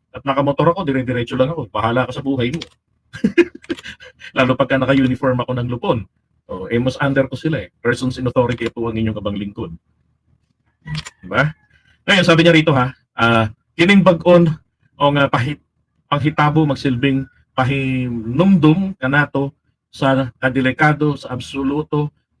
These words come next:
nga otoridad." Ano yun? Absolute authority? Ah, ganun daw ba kadelikado? Ito, "Duterte calls for a transparent and responsible probe and immediate, and immediate reinstatement of the police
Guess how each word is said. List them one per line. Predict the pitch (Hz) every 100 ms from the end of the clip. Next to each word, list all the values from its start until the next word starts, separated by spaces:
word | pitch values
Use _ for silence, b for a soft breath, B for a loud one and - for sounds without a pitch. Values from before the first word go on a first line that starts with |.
| _ -
nga | 131 127
otoridad." | 127 123 113 110 110 90 - _ _ _
Ano | 139
yun? | 131 90 101
Absolute | 101 123 113 113
authority? | 113 104 - 185 - _ _ _ _
Ah, | - 98 101
ganun | 110 107
daw | 110
ba | 110
kadelikado? | 110 107 - 104 113
Ito, | 254 113
"Duterte | 131 247 254 240
calls | 214 196
for | - 151
a | -
transparent | 185 202 - 214 285 247 113 - _ _ -
and | 214 277
responsible | 214 - - 226 - 214 170 170 -
probe | 170 214 175 113 B B
and | 165 185 -
immediate, | 285 277 151 247 - _ _ _ _ _ _ _ -
and | 180
immediate | 208 240 220 160 202 -
reinstatement | 151 214 190 185 - - 269 269 143 131 - _ _ _
of | 175 202 175
the |
police | 180 170 165